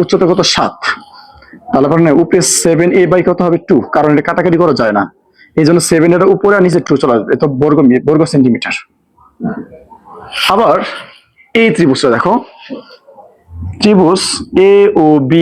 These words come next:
এর ক্ষেত্রফল। তাহলে এখানে কি হবে? হাফ, ভূমির মানটা কি? এ, আর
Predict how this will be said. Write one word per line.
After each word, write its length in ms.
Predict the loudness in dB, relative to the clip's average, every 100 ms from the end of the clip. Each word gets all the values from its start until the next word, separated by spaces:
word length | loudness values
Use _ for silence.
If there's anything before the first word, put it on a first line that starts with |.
| 2
এর 60 | 0
ক্ষেত্রফল। 420 | -4 -8 -10 -10 -12 _ _ -20 _ _ _ _ _ _ _ _ _ -20 -20 -20 -20 -16 -16 -16 -20 _ _ -20 -20 -20 -18 -18 -14 -6 -4 -2 -4 -4 -6 -8 -12 -18 -14 -12 -4
তাহলে 240 | 0 2 0 -2 -14 -20 -20 -20 -6 -2
এখানে 200 | 0 0
কি 80 | 0 0
হবে? 140 | 0 0
হাফ, 320 | 0 2 0 -2 -10 -14 _ _ _ _ -20 -20 -20 -4 0
ভূমির 260 | 2 4 2
মানটা 200 | 2 -2 0
কি? 80 | 0 2 2
এ, 40 | 0 -2 -10 _ _ _ -20 -20 -20 -20 -10 -2
আর 120 | 0